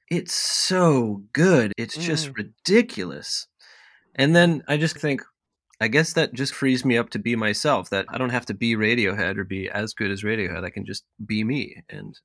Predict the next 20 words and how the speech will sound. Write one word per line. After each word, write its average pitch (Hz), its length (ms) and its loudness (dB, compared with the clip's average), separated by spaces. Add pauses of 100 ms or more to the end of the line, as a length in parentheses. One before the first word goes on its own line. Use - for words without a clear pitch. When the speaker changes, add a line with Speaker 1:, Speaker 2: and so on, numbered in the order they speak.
(120)
Speaker 1:
again, 104 260 -2
I 90 60 -2
find 104 260 -4
that 98 200 -4 (280)
kind 101 180 -6
of 101 200 -10 (540)
freeing 104 340 2
in 92 100 -2
a 92 60 -4
way. 101 180 -6 (1300)
Speaker 2:
Where 359 180 -4
did 381 200 -4
life 180 260 4
start - 380 -2
for - 140 -16
you? 104 300 -12 (180)
Where 175 140 -6
were 208 100 -6
you 180 140 -4
born? 117 720 -6